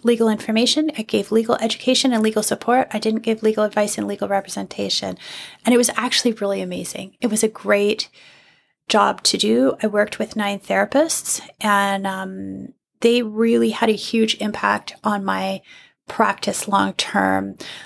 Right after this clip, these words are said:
learning about depression, learning about anxiety, learning about suicidal ideation, and just, um, you know, one of the biggest things I took away was that anger is actually one of the most common symptoms of anxiety and depression,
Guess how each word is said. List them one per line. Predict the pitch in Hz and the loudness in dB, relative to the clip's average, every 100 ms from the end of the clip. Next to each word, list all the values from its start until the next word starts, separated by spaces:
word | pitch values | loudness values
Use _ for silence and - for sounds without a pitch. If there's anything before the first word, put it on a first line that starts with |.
| - | -6
learning | 214 202 214 | 2 2 2
about | 208 196 190 196 - | 0 0 0 0 -4
depression, | - - 214 - 202 | -8 -2 0 2 2
learning | 196 196 196 | 0 -2 -2
about | 190 190 190 - | -2 -2 -2 -4
anxiety, | 202 - 196 202 196 196 196 202 | -6 -4 -2 -2 -4 -4 -4 -4
learning | 202 190 196 196 | -6 -6 -6 -6
about | 196 190 190 - | -4 -4 -2 -2
suicidal | 214 196 - 190 190 | -2 -2 -2 0 0
ideation, | 202 190 185 185 - 196 196 190 - | -2 -2 -4 0 0 0 -4 -6 -6
and | 196 190 | -4 -2
just, | 208 202 - - - - - - - - - | -2 -2 -2 -6 -10 -16 -16 -18 -18 -20 -4
um, | 208 208 208 208 208 196 - 277 _ - - - - - | 0 0 -2 -6 -8 -10 -16 -20 _ -10 -8 -8 -12 -12
you | - | 0
know, | 240 | 2
one | 247 | 4
of | 269 | 4
the | |
biggest | 214 240 233 | 4 2 2
things | - 220 | 0 0
I | 214 | 0
took | - 220 | -2 -2
away | 202 208 254 | 2 4 4
was | 220 196 | 4 0
that | 196 196 - | 2 0 2
anger | 220 240 233 196 196 | 2 4 4 2 0
is | 208 202 | -2 -2
actually | 190 - | 0 0
one | 208 202 | 0 0
of | |
the | 196 | -2
most | 196 - | -6 -8
common | - 202 196 | -2 -2 0
symptoms | - 202 196 208 202 - | -4 -4 -6 -6 -6 -8
of | - 196 190 190 185 - - | -2 -2 0 -4 -6 -8 -4
anxiety | 196 190 190 196 | -4 -2 -4 -4
and | 190 | -6
depression, | - - - - 185 | -8 -6 -2 0 -2